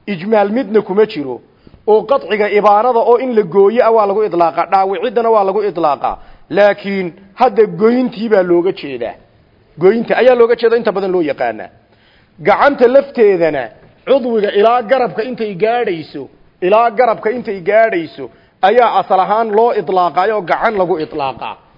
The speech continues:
Ilaa garabka ayaa lagu idlaaqayaa. Falaa ijmaala, wax ijmaalihi,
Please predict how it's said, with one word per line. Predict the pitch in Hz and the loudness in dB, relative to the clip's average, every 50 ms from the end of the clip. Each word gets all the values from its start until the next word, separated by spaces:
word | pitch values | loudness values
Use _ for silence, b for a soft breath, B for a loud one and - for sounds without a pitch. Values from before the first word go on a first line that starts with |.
| _ _ _ _ - | _ _ _ _ -6
Ilaa | 165 190 214 226 233 | -4 -2 -2 -2 -2
garabka | 214 185 240 226 214 - - - 185 | -2 -2 -2 -2 -2 -4 -6 -6 -4
ayaa | 196 214 214 196 | -2 0 0 0
lagu | 185 175 165 - | 0 0 -2 -4
idlaaqayaa. | 175 165 - 156 156 156 151 143 127 123 117 98 - - _ _ _ _ _ _ _ b b b b b b b b b b b - - | -4 -4 0 0 0 0 0 -2 -4 -6 -6 -8 -10 -14 _ _ _ _ _ _ _ b b b b b b b b b b b -14 -4
Falaa | - 190 208 233 254 247 220 | -2 0 2 2 2 0 -2
ijmaala, | 226 214 160 175 196 208 226 240 247 240 226 | -4 -8 -8 -6 -4 -2 0 0 0 0 0
wax | 226 240 240 - - | 0 0 0 -2 -4
ijmaalihi, | 220 185 165 208 220 240 240 240 226 202 185 170 139 139 120 - | -10 -10 -8 -4 -2 0 0 0 0 -2 -2 -6 -8 -10 -12 -16